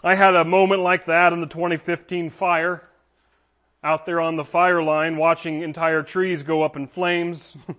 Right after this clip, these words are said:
<laughs> getting down on my face, uh, knowing that a helicopter overhead was dumping water and I might get hit, which I did. <laughs> This is happening. Okay, wow.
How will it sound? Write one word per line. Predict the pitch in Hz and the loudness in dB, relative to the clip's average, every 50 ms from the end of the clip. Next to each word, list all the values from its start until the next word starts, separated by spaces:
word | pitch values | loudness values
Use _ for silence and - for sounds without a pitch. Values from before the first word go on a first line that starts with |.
| _ _ _ | _ _ _
<laughs> | _ _ _ _ _ _ _ - | _ _ _ _ _ _ _ -2
getting | 180 185 190 180 170 | 0 2 2 2 2
down | 170 170 170 175 180 | 2 4 4 4 2
on | 175 170 | 0 0
my | 165 156 | -2 -4
face, | 135 - - 190 185 180 175 170 - - - - _ _ _ _ _ _ _ - | -6 -4 0 2 4 4 4 2 0 -4 -18 -20 _ _ _ _ _ _ _ 0
uh, | 160 151 151 147 143 143 151 - - | 2 2 4 4 2 0 -2 -4 -6
knowing | 196 202 185 180 190 190 185 180 175 170 165 | -8 -2 2 4 4 6 6 4 4 2 0
that | 156 170 165 | 2 2 2
a | 165 | 2
helicopter | 156 175 180 170 156 - 175 170 165 - 170 165 | 2 2 2 2 2 2 2 2 2 2 0 0
overhead | 165 170 156 165 160 165 170 165 151 | 0 2 0 0 0 0 0 0 -2
was | 156 147 | -4 -6
dumping | 135 160 160 160 156 147 143 | -4 -4 -4 -4 -4 -6 -4
water | 147 156 160 165 165 165 165 160 | 0 2 4 4 4 2 2 0
and | 156 156 | 0 -2
I | 151 | -2
might | 143 156 160 160 160 | -2 -4 -4 -6 -8
get | 147 160 160 | -10 -12 -12
hit, | 165 135 165 180 175 175 175 180 | -10 -6 -2 0 0 0 -2 -4
which | 185 165 - | -14 -14 -12
I | 170 151 | -12 -10
did. | 139 143 175 175 175 175 165 156 143 - - | -6 -4 -2 -2 -2 -4 -6 -8 -14 -16 -16
<laughs> | 185 - _ _ _ _ _ _ _ _ _ _ _ _ _ _ _ - | -18 -18 _ _ _ _ _ _ _ _ _ _ _ _ _ _ _ 0
This | 151 202 220 185 | 2 4 4 4
is | 226 220 202 | 2 -2 2
happening. | 202 202 214 214 214 202 190 165 147 151 | 4 6 6 6 6 4 0 -2 -2 0
Okay, | 165 190 220 247 240 - 233 226 226 208 180 151 131 110 | 2 4 4 4 4 2 -2 -2 0 0 0 0 -2 -4
wow. | 110 156 202 208 208 185 175 147 135 123 107 104 | -4 0 2 4 4 4 4 2 0 -2 -6 -10